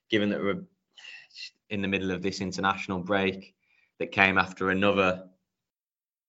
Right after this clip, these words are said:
break that we couldn't have foreseen, obviously with what,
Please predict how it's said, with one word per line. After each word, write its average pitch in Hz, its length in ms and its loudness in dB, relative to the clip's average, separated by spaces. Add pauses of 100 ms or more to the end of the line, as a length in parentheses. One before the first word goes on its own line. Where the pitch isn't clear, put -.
(440)
break 101 320 4
that 98 160 0 (160)
we 101 80 -8
couldn't 95 200 -2
have 90 120 -4
foreseen, 92 720 0
obviously 92 340 -4
with 90 140 -2
what, 90 280 -2